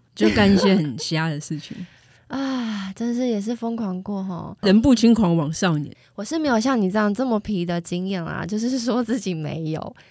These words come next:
Speaker 2: 我是左转的时候，因为机车有些都不能左转，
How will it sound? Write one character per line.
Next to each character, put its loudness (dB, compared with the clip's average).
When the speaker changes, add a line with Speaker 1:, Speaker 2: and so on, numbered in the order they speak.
Speaker 2:
我 0
是 -2
左 -2
转 -2
的 -4
时 -10
候， -4
因 -6
为 -4
机 -6
车 -2
有 -4
些 -6
都 -4
不 -6
能 -6
左 -10
转， -10